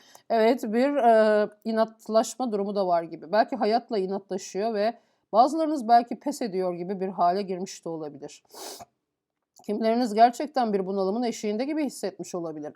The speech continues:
Ama merak etmeyin, siz isteseniz de istemeseniz de sizin üzerinizdeki bu ağır enerjiyi ortadan kaldıracak, yakında bir teklif çıkacak diyor bak. Size bir kupa uzanıyor burada. Belki de o teklif geldi zaten. Teklif derken hani bir iş teklifi,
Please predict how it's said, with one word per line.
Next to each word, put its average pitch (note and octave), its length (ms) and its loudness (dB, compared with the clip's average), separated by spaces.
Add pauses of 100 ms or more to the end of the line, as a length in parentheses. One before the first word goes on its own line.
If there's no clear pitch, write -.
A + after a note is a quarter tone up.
Ama B3+ 560 2 (520)
merak G3 260 0
etmeyin, A3+ 640 -4 (100)
siz D4+ 220 -4
isteseniz F4+ 600 -2
de D#4+ 220 2
istemeseniz G#3+ 760 -4
de D#3+ 200 -6
sizin C4 380 -4
üzerinizdeki A#3+ 800 -4
bu G#3 180 0
ağır G#3+ 160 2
enerjiyi F#3+ 840 -2
ortadan G#3 460 -2
kaldıracak, F#3 760 -2
yakında B3+ 400 -2
bir B3+ 60 -6
teklif - 400 -6
çıkacak G#3+ 440 -4
diyor F3 200 -2
bak. D#3 240 -10 (440)
Size A3+ 280 -2
bir B3 60 -4
kupa B3+ 260 -4
uzanıyor F3 540 -2
burada. D3 380 -6
Belki C#4 280 6
de D4 40 6
o B3+ 140 2
teklif C4 380 -6
geldi A3+ 300 4
zaten. E3 600 -2
Teklif G#3 380 -6
derken C#4+ 420 0
hani F#3+ 340 -6 (220)
bir F#3+ 140 -8
iş A#3 200 -8
teklifi, A3+ 600 -6